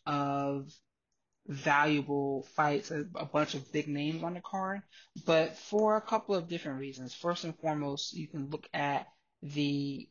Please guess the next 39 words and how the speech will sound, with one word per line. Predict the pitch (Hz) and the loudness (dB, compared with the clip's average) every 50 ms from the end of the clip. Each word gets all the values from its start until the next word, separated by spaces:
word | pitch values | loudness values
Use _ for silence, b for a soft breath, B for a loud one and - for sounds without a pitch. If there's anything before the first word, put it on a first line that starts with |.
| _ | _
main | - 151 151 170 196 196 | -2 0 2 4 4 4
event, | 170 143 147 143 139 - - | 4 2 2 0 -2 -2 -4
and | - 151 | -4 -2
you | 143 151 175 185 | -2 -2 -2 -2
can | 190 185 | -2 -4
see | - - - 190 180 | -4 -4 -2 0 2
why | 165 160 143 | 4 4 4
this | 143 147 147 151 | 4 2 -2 -4
is | 160 151 | -6 -6
important, | 139 131 123 - - 131 - 131 135 | -6 -6 -6 -4 -6 -6 -4 -6 -8
because | 147 - - 139 135 135 | -10 -6 -6 -6 -6 -6
the | 147 139 139 139 139 - 160 | -8 -8 -8 -8 -8 -8 -6
U | 147 147 156 | -2 -2 -2
F | 151 | -2
C | - - 151 | -2 -6 -8
flyweight | 147 - - 151 143 143 143 143 139 - | -8 -4 0 0 0 0 0 -2 -4 -4
title | - - 147 143 139 139 135 - | -6 -6 -6 -6 -6 -8 -8 -8
is | - 143 135 131 | -8 -10 -10 -10
back | - - 127 127 - - | -6 -4 -2 -2 -2 -6
up | - - - _ | -10 -12 -12 _
for | 151 | -14
grabs | 147 - 139 135 135 135 139 139 151 - - - B B B B B B B | -10 -8 -6 -6 -4 -6 -6 -8 -10 -14 -16 -18 B B B B B B B
between | 151 143 - - 147 143 139 135 131 | -10 -8 -4 -2 -2 -2 -2 -4 -4
Joseph | - 147 139 - - 143 147 - | -4 -6 -6 -6 -8 -10 -8 -6
Benavidez | 151 143 143 135 147 143 135 135 135 131 135 | -4 -4 -4 -4 -4 -4 -4 -2 -4 -4 -6
and, | 139 135 135 131 143 | -8 -10 -8 -8 -8
um, | 139 131 131 131 131 131 123 - - _ _ _ _ _ _ - | -8 -8 -6 -6 -6 -8 -10 -10 -12 _ _ _ _ _ _ -8
Davison, | 147 156 240 156 156 151 143 - - 156 147 143 143 139 139 143 - _ _ _ _ _ _ _ | -2 0 2 2 2 0 -4 -4 -4 -2 -2 -2 -2 -2 -4 -8 -12 _ _ _ _ _ _ _
I | - | -12
think | - 147 151 | -8 -6 -6
that's | 139 | -4
how | - 139 | -2 -2
you | 139 135 | -2 -2
say | - 151 143 | -4 -6 -6
that, | 131 131 131 127 - - _ _ _ _ - - | -4 -4 -4 -4 -6 -10 _ _ _ _ -16 -2
Figu-, | - 160 156 139 143 139 139 - - | 0 0 2 2 0 -2 -2 -4 -4
uh, | 170 170 147 143 135 131 - - _ _ - | -4 -4 -4 -2 -2 -4 -6 -8 _ _ -10
Figueiredo. | - - 160 143 147 139 147 151 147 135 131 127 127 143 - _ _ _ _ _ _ _ _ _ _ _ _ _ _ _ _ _ _ - b b b b b b _ _ | -4 -4 -2 0 0 2 2 2 2 0 -2 -4 -6 -8 -12 _ _ _ _ _ _ _ _ _ _ _ _ _ _ _ _ _ _ -20 b b b b b b _ _
And, | 180 151 147 147 147 147 147 151 - | 2 4 6 6 4 4 2 0 -2